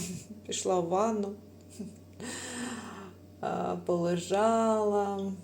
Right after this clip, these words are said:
а, розслабилася. І от вирішила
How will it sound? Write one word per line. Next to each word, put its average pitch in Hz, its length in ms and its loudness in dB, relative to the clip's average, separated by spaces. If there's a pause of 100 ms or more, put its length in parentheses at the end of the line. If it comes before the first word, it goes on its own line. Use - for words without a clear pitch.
(360)
а, 180 120 0
розслабилася. 190 1600 4 (680)
І 185 180 -2
от 180 220 -2 (240)
вирішила 180 680 -4